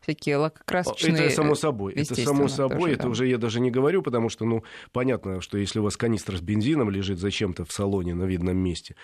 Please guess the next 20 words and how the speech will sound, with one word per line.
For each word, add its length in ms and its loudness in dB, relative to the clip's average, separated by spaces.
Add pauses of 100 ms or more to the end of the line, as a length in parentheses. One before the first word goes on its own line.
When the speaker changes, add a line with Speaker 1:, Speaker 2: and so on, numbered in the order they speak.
Speaker 1:
<laughs> 180 -2
Speaker 2:
лучше 340 0
потом 380 0 (200)
<laughs> 180 0
до 180 -2
ночи 340 0
этот 280 -6
автомобиль 440 0
не 60 4
открывать. 400 0 (220)
Speaker 1:
Теперь, 220 -4
Игорь, 280 -2
э, 320 -2
вопрос 480 0
глупейший, 920 -2
глупейший 520 -2
вопрос, 500 0
э, 340 2
от 300 -2
блондинки, 960 0